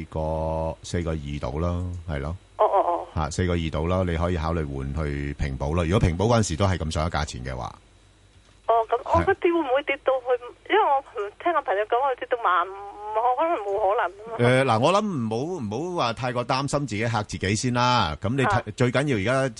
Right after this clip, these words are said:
Speaker 1: 就，誒，投資者要自己睇下自己手上面嘅股票係啲咩，咩股票啦。咁如果你揸住係工行，我又覺得你唔需要話太過擔心。咁當然啦，佢個業績可能會有啲倒退。如果唔係個，而家市盈率唔會係咁低咯。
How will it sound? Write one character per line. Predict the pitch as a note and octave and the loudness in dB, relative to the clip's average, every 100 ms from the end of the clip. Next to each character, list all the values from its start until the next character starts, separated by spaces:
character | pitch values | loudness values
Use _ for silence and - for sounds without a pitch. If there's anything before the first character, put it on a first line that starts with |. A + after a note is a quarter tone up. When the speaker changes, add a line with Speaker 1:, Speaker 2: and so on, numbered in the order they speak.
| F#2+ | 0
Speaker 1:
就， | F#2 F#2 F#2 | 0 0 -2
誒， | F#2 F#2+ | -2 -2
投 | F#2 F2 | -2 -4
資 | G2+ | -2
者 | A2+ A2 | 0 2
要 | G#2+ | 2
自 | |
己 | F2 F2 G#2+ A2+ - | 0 0 0 -2 -4
睇 | - F#2+ | -4 0
下 | G#2 | 0
自 | F2+ | 0
己 | F#2 | 0
手 | F#2+ F2+ | 0 0
上 | F#2 | 0
面 | E2 | -2
嘅 | E2+ | -4
股 | E2 | -2
票 | F#2 E2 | 0 0
係 | |
啲 | F#2 | 2
咩， | F#2 | 0
咩 | G2+ F#2 | 0 -2
股 | D2 E2 | -2 -2
票 | E2+ D#2 | 0 2
啦。 | E2 F2 D2 - - - - - | 2 2 0 -4 -14 -20 -10 0
咁 | A2+ C3 | 2 4
如 | C3+ | 4
果 | A#2+ | 4
你 | |
揸 | A2 B2 | 4 2
住 | A2+ | 2
係 | F2+ F#2 E2 | 0 -4 0
工 | B2 A#2+ | 0 2
行， | F#2+ E2+ G2+ | 2 0 0
我 | F#2+ | 0
又 | E2+ | -2
覺 | F2 | -4
得 | G#2+ | -4
你 | G2 | -4
唔 | E2 C2+ | -4 -4
需 | G#2 | -4
要 | F2+ | -2
話 | D2+ | -4
太 | E2+ D#2+ | -4 -4
過 | F2 | -2
擔 | F2 F2+ | -2 0
心。 | F2+ F2 F#2 C2+ - - - - | 2 2 0 -4 -12 -20 -20 -6
咁 | - C#3 - | -4 -2 2
當 | D3+ | 2
然 | G#2 | 2
啦， | G2 B2+ | 0 0
佢 | G2+ | -2
個 | G#2+ | -2
業 | G2 | -4
績 | E2 B2 | -2 -2
可 | F#2+ | 0
能 | G2+ D#2 | 0 -2
會 | |
有 | E2 | -4
啲 | F#2+ | -4
倒 | - E2 | -4 -2
退。 | F#2 E2+ | -2 0
如 | G#2+ | 0
果 | C3+ | 0
唔 | |
係 | F#2 | 0
個， | G#2+ - _ - | -2 -4 _ -10
而 | F#2 | 0
家 | C#3+ | 2
市 | D3 A2+ | 2 2
盈 | F#2+ | 0
率 | G#2+ | 0
唔 | F2+ D2+ | -2 -4
會 | F2 F2+ | -2 -2
係 | F2 | -2
咁 | F2 F2+ G#2+ | -4 0 2
低 | G#2+ | 4
咯。 | A2 G#2+ | 4 2